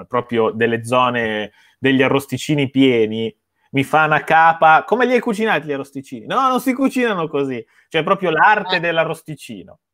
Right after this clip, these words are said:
Speaker 2: Eh, certo, eh, certo, ognuno ha il suo mestiere.
Speaker 1: Esatto, l'arte dell'arrosticino, io li amo tantissimi. Abbiamo riperso Simone, io volevo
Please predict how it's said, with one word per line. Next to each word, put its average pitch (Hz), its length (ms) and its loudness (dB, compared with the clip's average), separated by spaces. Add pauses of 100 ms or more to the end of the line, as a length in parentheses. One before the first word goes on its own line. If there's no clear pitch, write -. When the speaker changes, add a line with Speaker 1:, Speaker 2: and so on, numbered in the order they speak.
(720)
Speaker 2:
Eh, 165 140 -8
certo, 185 460 0
eh, 143 60 -4
certo, 156 480 0
ognuno 233 260 6
ha 240 40 4
il 185 60 0
suo 147 120 0
mestiere. 214 340 -2
Speaker 1:
Esatto, 139 520 2
l'arte 185 320 2
dell'arrosticino, 165 800 -6
io 151 240 -2
li 135 120 -2
amo 139 220 -4
tantissimi. 127 640 -12 (200)
Abbiamo 220 380 4
riperso 226 460 4
Simone, 156 500 -2
io 208 100 2
volevo 160 400 0